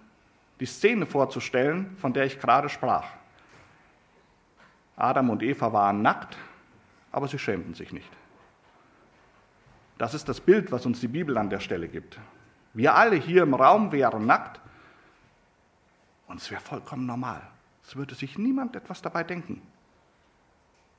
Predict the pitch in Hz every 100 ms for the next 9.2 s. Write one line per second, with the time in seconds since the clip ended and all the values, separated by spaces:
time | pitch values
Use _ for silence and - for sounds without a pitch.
0 | _ _ _ _ _ - 330 349 - 220
1 | 240 - 214 190 120 101 - 113 147 139
2 | 139 117 95 - 202 226 220 - 156 -
3 | 131 101 - - _ _ _ _ _ _
4 | _ _ _ _ _ _ _ _ _ _
5 | _ _ _ _ _ _ _ _ _ _
6 | _ _ - - _ _ _ _ _ _
7 | _ - _ _ _ _ _ - 202 208
8 | _ _ _ - 123 170 170 160 - 202
9 | -